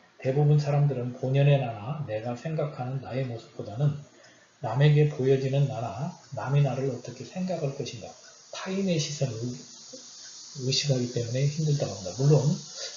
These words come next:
어, 이 책을 소개하는 저도 거기에서 자유롭지 못하다고 볼 수 있습니다. 그런데, 어, 사람들은 이런 코로나로 인해서, 어, 비록 만나지는 못하지만, 어, 오히려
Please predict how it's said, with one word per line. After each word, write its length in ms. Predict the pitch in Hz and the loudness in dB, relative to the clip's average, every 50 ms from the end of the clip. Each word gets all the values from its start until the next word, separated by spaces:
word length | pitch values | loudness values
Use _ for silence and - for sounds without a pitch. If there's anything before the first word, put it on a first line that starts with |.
| - - | -8 -6
어, 180 | 120 117 117 117 | -4 -4 -4 -4
이 120 | 131 143 | -4 -4
책을 240 | - - 147 131 127 | 0 0 2 2 2
소개하는 480 | 120 - - 156 147 131 123 123 127 127 | 0 -2 -2 0 0 0 0 0 -2 -2
저도 240 | - 120 117 120 113 104 - - - - | -2 -4 -4 -4 -6 -6 -8 -10 -8 -6
거기에서 420 | - 127 123 123 120 113 110 127 135 147 147 - - - - - - - | -4 -4 -2 -2 -4 -2 -2 -2 -4 -4 -4 -8 -12 -12 -12 -10 -10 -8
자유롭지 720 | - - 131 131 127 120 - - - - 143 147 147 - 120 | -4 -2 0 0 0 -2 -2 -4 -2 2 2 2 2 2 0
못하다고 500 | 123 123 120 117 113 117 110 107 - - | 0 0 0 0 0 0 -2 -4 -4 -6
볼 100 | 123 117 | -6 -8
수 160 | - - 123 | -6 -8 -8
있습니다. 340 | - - - 95 92 95 - - | -10 -10 -10 -10 -10 -10 -2 0
그런데, 460 | 147 165 160 143 107 107 117 117 - - - - - - - - - - - - - | 0 2 2 0 -2 -2 -2 -4 -6 -8 -10 -14 -14 -14 -12 -12 -12 -12 -10 -8 -8
어, 120 | 120 117 | -6 -6
사람들은 560 | - - 151 170 185 185 165 143 123 147 170 143 - - - - - - - - - | -6 -4 0 2 4 4 4 4 4 6 6 4 4 0 -6 -10 -12 -12 -10 -6 -4
이런 280 | 127 135 131 135 - | -2 -2 -2 -2 -4
코로나로 1080 | - - - 160 160 160 156 151 151 147 143 143 143 143 143 143 143 - 135 127 143 143 | -4 -2 0 2 4 4 4 6 6 6 6 6 6 4 4 2 0 -2 0 4 4 4
인해서, 360 | 135 120 117 110 - - 160 | 4 2 0 -4 -2 0 0
어, 1000 | - - - - - - - - - - - - 123 113 110 107 107 107 110 110 - - - - - | 0 0 -4 -8 -14 -14 -16 -16 -16 -16 -10 -8 -6 -6 -4 -4 -6 -6 -8 -8 -10 -12 -14 -14 -6
비록 260 | - 135 139 147 143 | 0 4 4 4 4
만나지는 500 | - 113 120 139 147 143 - - 139 127 | 4 2 2 4 6 6 6 4 2 0
못하지만, 420 | 117 113 117 104 107 123 143 156 147 - - - - - - - - - - - | 0 -2 -6 -6 -4 -2 -2 -2 -2 -4 -6 -12 -14 -16 -16 -16 -16 -12 -8 -6
어, 180 | 123 123 123 127 | -4 -4 0 0
오히려 400 | 151 190 196 160 143 175 208 | 2 2 4 6 4 4 4